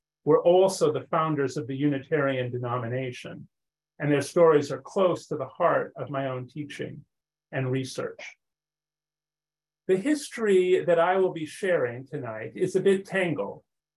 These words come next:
so I want to help you out at the beginning by introducing some of my main characters.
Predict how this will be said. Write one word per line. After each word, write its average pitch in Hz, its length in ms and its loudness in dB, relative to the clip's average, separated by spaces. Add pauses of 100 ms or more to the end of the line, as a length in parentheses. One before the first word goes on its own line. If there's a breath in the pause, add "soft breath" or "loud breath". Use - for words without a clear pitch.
(680)
so - 140 0
I 185 80 6
want 262 220 2
to 226 80 0
help 220 320 2
you 190 160 4
out - 180 4
at - 120 -4
the 180 60 -6
beginning 143 640 -4
by 147 140 0
introducing 156 720 -4
some 160 240 -4
of 156 140 -4
my 139 160 0
main 135 340 -4
characters. - 800 -6